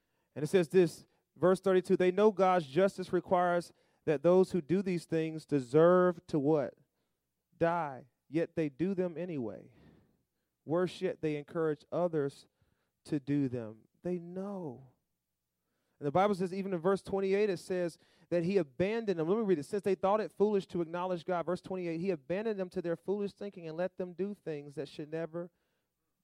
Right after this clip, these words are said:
be done." Matthew three, verse eight, it talks about, I believe, the fruits of repentance. There has to be a fruit of repentance,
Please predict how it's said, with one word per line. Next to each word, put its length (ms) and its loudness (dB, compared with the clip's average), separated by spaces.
be 140 -10
done." 360 -14
Matthew 360 -4
three, 240 0
verse 420 -2
eight, 160 -2
it 80 -10
talks 240 -4
about, 320 -4
I 60 -10
believe, 180 -4
the 60 -14
fruits 400 -6
of 160 -4
repentance. 880 -10
There 160 0
has 300 -6
to 100 -4
be 160 -6
a 60 -2
fruit 340 -6
of 160 -4
repentance, 520 -8